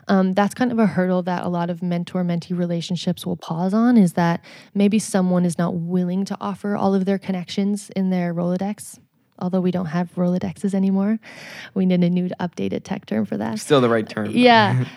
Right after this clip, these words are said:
Speaker 1: Um, but maybe they wanna offer guidance on branding.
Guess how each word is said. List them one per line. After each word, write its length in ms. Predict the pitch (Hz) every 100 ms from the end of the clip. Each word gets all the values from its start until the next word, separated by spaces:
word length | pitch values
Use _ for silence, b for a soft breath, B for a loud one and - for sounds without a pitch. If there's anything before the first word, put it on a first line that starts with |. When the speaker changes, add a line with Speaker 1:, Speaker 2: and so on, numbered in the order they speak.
| - 220
Speaker 1:
Um, 340 | 220 214 190
but 180 | 190 196
maybe 240 | 214 214
they 140 | 220 208
wanna 240 | 202 196
offer 400 | 110 185 180 196
guidance 400 | 185 175 180 185
on 140 | 180 175
branding. 580 | 180 175 175 - 196